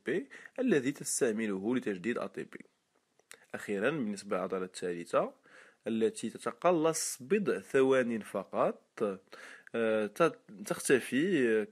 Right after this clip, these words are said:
أ تي بي الضرورية للتقلص نتيجة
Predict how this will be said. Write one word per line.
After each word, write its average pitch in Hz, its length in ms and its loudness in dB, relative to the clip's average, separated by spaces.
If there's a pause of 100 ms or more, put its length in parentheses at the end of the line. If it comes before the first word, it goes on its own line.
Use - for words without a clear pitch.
أ 101 340 -4
تي 98 200 -6 (120)
بي 160 320 -2
الضرورية 131 880 -2 (380)
للتقلص 127 960 -4 (840)
نتيجة 143 640 -4